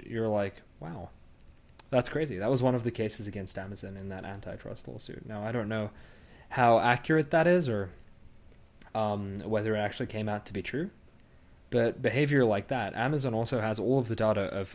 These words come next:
what all of the, the hilarious thing is that these platforms, they have, you, you mentioned, like,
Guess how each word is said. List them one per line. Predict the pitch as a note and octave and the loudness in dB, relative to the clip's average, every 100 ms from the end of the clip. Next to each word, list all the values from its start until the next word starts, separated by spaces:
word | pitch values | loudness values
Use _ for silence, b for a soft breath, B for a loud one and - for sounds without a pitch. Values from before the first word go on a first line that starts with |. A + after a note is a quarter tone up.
| - | -8
what | A#2 A2 - | -4 -2 2
all | B2 B2+ | 4 4
of | A#2+ | 2
the, | C3 C3+ | 2 4
the | B2 | 4
hilarious | C3 D3 E3 C3 | 4 4 4 0
thing | C3+ | 0
is | C3+ | -2
that | G#2+ | -2
these | G#2+ B2+ | 0 0
platforms, | - A#2+ A2 F2+ F2+ | 0 -2 -2 -8 -6
they | G#2 | -2
have, | G#2+ - B B - | -2 -4 B B -6
you, | D3+ C#3 | 4 8
you | B2 A#2+ | 8 8
mentioned, | B2+ E3 G2+ F2 | 4 0 -4 -4
like, | - F#2 - | -4 -4 -8